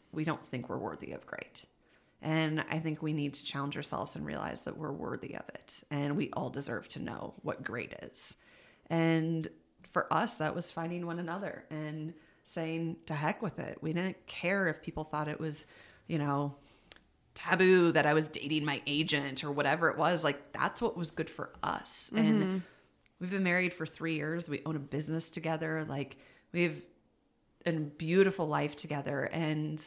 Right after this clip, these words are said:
Speaker 1: you know, if people wanna look at us and see the chick in the wheelchair and wonder what a guy is doing with a girl in a wheelchair, that's on them. That's not
Speaker 2: Yeah.
Speaker 1: on me. And I think there's some of that that we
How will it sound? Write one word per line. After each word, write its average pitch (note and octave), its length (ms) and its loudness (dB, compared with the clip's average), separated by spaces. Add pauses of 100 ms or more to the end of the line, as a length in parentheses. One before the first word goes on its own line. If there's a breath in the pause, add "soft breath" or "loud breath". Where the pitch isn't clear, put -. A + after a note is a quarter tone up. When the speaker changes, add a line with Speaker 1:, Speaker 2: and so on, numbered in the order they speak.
(240)
Speaker 1:
you F3+ 140 -6
know, F3 260 0
if - 80 -16
people F3+ 220 -8
wanna F#3 180 0
look D#3+ 180 -2
at F3 100 -4
us F#3 220 -2
and D#3 120 -6
see E3+ 100 -6
the D#3+ 80 -4
chick - 220 -6
in E3 80 -4
the D3+ 60 -2
wheelchair D#3 460 -2
and D#3+ 140 -2
wonder D#3+ 180 -2
what E3+ 140 0
a D3+ 40 -4
guy D#3 180 -4
is E3 120 -6
doing E3 160 -2
with D#3+ 120 -4
a - 20 -4
girl D#3+ 200 -4
in D#3+ 40 -2
a D#3 40 -2
wheelchair, G#3 540 -2 (600 loud breath)
that's C4+ 180 -6
on C#3 140 0
them. - 320 -4 (200)
That's G3+ 140 2
not F#3 220 4
Speaker 2:
Yeah. F3 60 0
Speaker 1:
on F3 100 -4
me. F3+ 380 -10
And F3 120 4
I E3+ 80 6
think G3 240 2
there's G3 180 2
some F3+ 200 2
of E3+ 100 2
that D#3+ 160 -2
that - 100 -4
we E3 140 -2